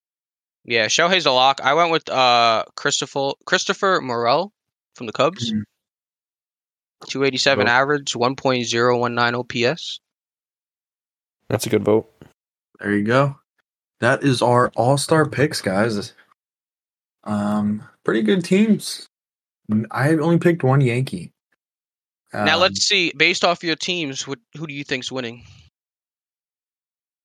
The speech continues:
Speaker 2: um,
Speaker 3: Ooh, that's a good, that's a good question.
Speaker 2: I'm gonna say probably the N L.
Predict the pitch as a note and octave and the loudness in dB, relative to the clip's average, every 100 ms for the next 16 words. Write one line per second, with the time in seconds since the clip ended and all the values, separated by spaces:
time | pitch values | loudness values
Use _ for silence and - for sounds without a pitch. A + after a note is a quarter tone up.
0 | _ - D2+ D#2+ C3 F3 A2 - - F#2+ | _ -18 -10 0 2 4 2 -2 -6 -12
1 | - - - D#3+ - - - - C#3+ - | -14 -16 -10 -10 -8 -14 -14 -16 -16 -20
2 | - - _ - G#2+ B2 E3 F#3 G3 F3+ | -20 -20 _ -8 -4 -2 0 2 4 4
3 | E3 D3+ C#3 - C3+ B2+ B2 A#2+ A#2 A2+ | 2 2 -2 -2 2 2 4 4 2 2
4 | A2 A2 _ _ _ _ _ _ _ - | 0 -4 _ _ _ _ _ _ _ -4
5 | A2 G#2 G#2 G2+ G2 - - G1+ - | 0 2 0 -2 -6 -8 -12 -12 -16